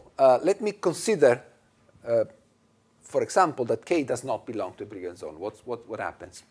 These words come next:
So if K does not belong to the Brillouin zone, let me... Um, I hope you're all now by now familiar with this, but let me,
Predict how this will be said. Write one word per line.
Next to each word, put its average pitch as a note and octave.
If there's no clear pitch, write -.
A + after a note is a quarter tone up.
So D3
if B2
K A#3+
does G3
not F#3+
belong E3
to D3+
the C3+
Brillouin E3
zone, C3+
let A2+
me... F#2
Um, F3
I -
hope F3+
you're B2
all B2+
now A2+
by A2
now A2
familiar G#2+
with F2
this, G2
but -
let G#2+
me, G2